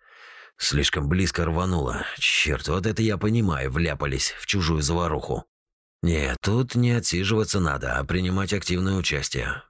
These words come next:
потому как рёв тварей, раздавшихся после грохота, был переполнен яростью. «Приготовься к бою!»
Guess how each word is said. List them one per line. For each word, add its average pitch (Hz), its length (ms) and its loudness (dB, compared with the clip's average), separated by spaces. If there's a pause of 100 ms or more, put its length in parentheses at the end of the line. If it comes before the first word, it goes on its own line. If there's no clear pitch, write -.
потому 85 360 -2
как 85 220 -4
рёв 90 260 0
тварей, 85 520 -2
раздавшихся 71 680 -2
после 82 280 -2
грохота, 85 400 -2
был 82 180 -2
переполнен 85 520 0
яростью. 76 600 -2 (400)
«Приготовься 139 680 2
к 131 80 2
бою!» 107 440 2